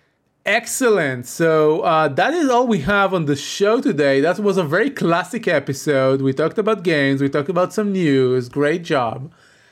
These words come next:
Uh, thank you for listening. Thank you, Omer, for being with me, as always.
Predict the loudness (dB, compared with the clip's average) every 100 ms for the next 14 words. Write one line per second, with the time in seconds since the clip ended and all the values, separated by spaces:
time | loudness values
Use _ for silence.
0 | _ -4 0 2 0 0 -2 -2 -2 0
1 | 2 0 -6 -2 2 4 4 2 4 4
2 | 2 0 -2 0 -2 -2 -4 -2 -2 -4
3 | -2 -2 -2 -2 0 0 0 0 -2 -2
4 | -4 -2 -4 -4 -8 -10 -10 -10 -8 -10
5 | -10 -12 -16 _